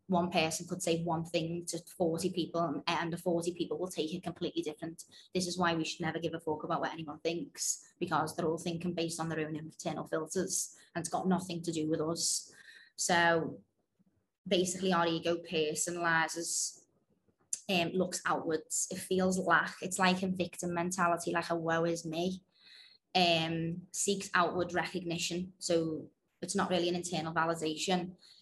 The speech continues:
and it seeks to serve itself. And we've gotta be careful, because we've all got one, <laughs> you know, and it's just a conscious thing. But once we get conscious of it, we can be like, "Oh yeah, I'll, I won't do that," or "I won't say that," or whatever.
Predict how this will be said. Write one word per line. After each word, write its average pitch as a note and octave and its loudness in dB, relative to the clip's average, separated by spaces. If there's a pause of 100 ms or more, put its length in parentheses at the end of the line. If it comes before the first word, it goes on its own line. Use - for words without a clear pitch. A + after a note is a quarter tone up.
(280)
and E3+ 2
it F#3 -2
seeks - -2
to G#3 -6
serve E3+ 4
itself. E3+ -2 (1700)
And E3 6
we've F#3+ 4
gotta F#3+ 6
be A3+ -2
careful, E3+ 2
because F3+ -4
we've F3 -6
all F3 2
got E3+ -2
one, F#3 4 (220)
<laughs> - -20
you G3+ 4
know, F#3 6
and F#3 6
it's F3+ 0
just F#3+ -2
a F#3+ 0
conscious F3 0
thing. F3 0
But - -4
once F#3 2
we G#3 -4
get F#3 -2
conscious D#3 0
of F3+ 4
it, G3 2 (560)
we E3+ 2
can E3+ 0
be E3 2
like, E3+ 2 (100)
"Oh E3+ 0
yeah, D#3 0 (720)
I'll, D#3+ 0
I E3+ -2
won't E3 0
do E3 -2
that," E3 2
or E3 0
"I D#3 0
won't D#3+ -4
say C#3+ -2
that," D3 -4
or D3+ -4
whatever. C#3 0